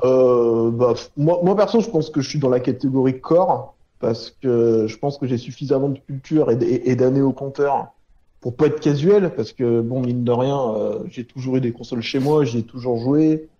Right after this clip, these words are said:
Euh, je pense que j'ai pas mal de culture jeux vidéo qui font que, bah, tu peux pas te considérer comme casuel.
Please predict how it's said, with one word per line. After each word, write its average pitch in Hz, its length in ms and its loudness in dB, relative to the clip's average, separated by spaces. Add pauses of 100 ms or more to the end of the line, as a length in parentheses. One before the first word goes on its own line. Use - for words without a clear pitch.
(500)
Euh, 107 580 -8 (280)
je 120 180 -20
pense 117 180 -6
que 120 140 -10
j'ai 117 220 -4
pas 123 160 -2
mal 131 180 0
de 127 80 -2
culture 131 400 -8
jeux 120 140 -6
vidéo 127 420 -2
qui 113 200 -16
font 131 280 -4
que, 135 260 2
bah, 104 320 0
tu - 120 -16
peux 113 100 -6
pas 113 100 0
te 117 80 -6
considérer 123 400 -2
comme 117 200 -10
casuel. 117 580 -2